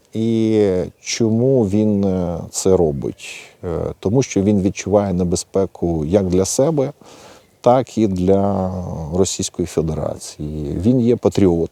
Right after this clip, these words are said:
імперець. І він так розуміє і бачить. Е, безперечно, він, е, ну, робить помилку. Він с-, дуже серйозно помиляється, коли говорить отакі речі, тим більше, що там публічно.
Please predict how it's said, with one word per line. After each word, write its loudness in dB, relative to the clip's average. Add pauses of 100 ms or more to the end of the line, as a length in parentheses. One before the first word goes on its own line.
(720)
імперець. 0 (920)
І 4
він 4
так 0
розуміє 2
і -2
бачить. -6 (460)
Е, -14 (320)
безперечно, 2
він, 0
е, -2 (680)
ну, -6 (360)
робить 6
помилку. -2 (500)
Він 0
с-, -6
дуже 2
серйозно 0
помиляється, -2
коли -2
говорить 0
отакі -8
речі, -2
тим -6
більше, -6
що -10
там -10
публічно. -2